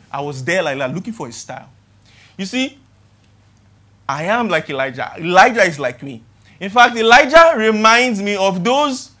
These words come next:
praying pastors at car parks and in Molwes. If you take Molwe, you know those guys. So they are those ones that will come to the car park. They just, once the motor does full, like, "Driver,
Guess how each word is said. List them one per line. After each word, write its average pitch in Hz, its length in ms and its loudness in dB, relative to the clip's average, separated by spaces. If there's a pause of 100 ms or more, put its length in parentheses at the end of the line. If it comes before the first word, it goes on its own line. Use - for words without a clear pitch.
(200)
praying 262 340 0
pastors 190 720 -2
at 165 180 0
car - 140 -2
parks - 560 -8 (1000)
and 190 140 -6
in 196 100 -2
Molwes. 190 520 -2
If 175 60 -10
you 214 60 -8
take 196 200 -8
Molwe, 160 380 -10 (1160)
you 151 80 -12
know 208 140 -2
those 208 180 0
guys. 143 560 -4
So 190 200 -4
they 185 80 2
are 170 140 6
those 208 340 4
ones 202 220 -2
that 165 100 2
will 160 140 -4
come 175 380 -4
to - 80 -14
the 151 80 -10
car 170 180 -4
park. 156 320 -4 (440)
They 165 80 -8
just, 233 340 0 (220)
once 233 220 0
the 233 60 -4
motor 262 220 2
does 226 200 0
full, 220 140 -10
like, 202 240 2 (140)
"Driver, 262 440 2